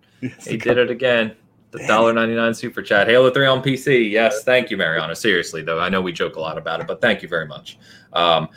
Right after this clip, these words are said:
Speaker 2: just so you guys are clear, all our regulars here, the super chats, um, first of all, let me say one thing. Apple and Google, kiss my ass because you guys are just ridiculous.
Speaker 1: Mm-hmm.
Speaker 2: So they take, like, a thirty percent cut,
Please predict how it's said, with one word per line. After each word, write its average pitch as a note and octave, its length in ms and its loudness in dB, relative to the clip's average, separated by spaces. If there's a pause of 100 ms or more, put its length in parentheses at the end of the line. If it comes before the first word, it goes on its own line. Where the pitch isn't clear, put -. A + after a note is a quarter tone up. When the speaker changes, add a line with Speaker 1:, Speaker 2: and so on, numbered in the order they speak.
(140)
Speaker 2:
just G#3+ 240 4
so A3+ 80 6
you D3+ 160 6
guys C3 220 6
are A#2 80 2
clear, A#2 280 4
all A2+ 140 6
our A2 140 8
regulars G#2 460 2
here, G#2+ 300 2 (380)
the G#2+ 100 -4
super F3+ 320 0
chats, D3+ 560 2 (140)
um, G2+ 480 4 (100)
first - 280 2
of G#2 100 0
all, F#2 400 4
let A2+ 100 2
me G#2+ 80 0
say G2 200 -2
one F#2+ 200 0
thing. E2+ 200 -4
Apple B2+ 400 2
and G2+ 160 -2
Google, A2+ 480 2 (400)
kiss C3+ 200 -6
my E2 140 -2
ass B1 260 -12
because F2 320 -14
you C3+ 60 -8
guys E2 320 0
are E2 80 -10
just E2 240 -12
ridiculous. - 600 -18 (400)
Speaker 1:
Mm-hmm. G#2+ 120 -12
Speaker 2:
So G2 460 4 (240)
they D3+ 180 4
take, E3 320 4
like, G2+ 220 0
a - 60 -6
thirty C3 360 0
percent G#2+ 420 -6
cut, - 380 -2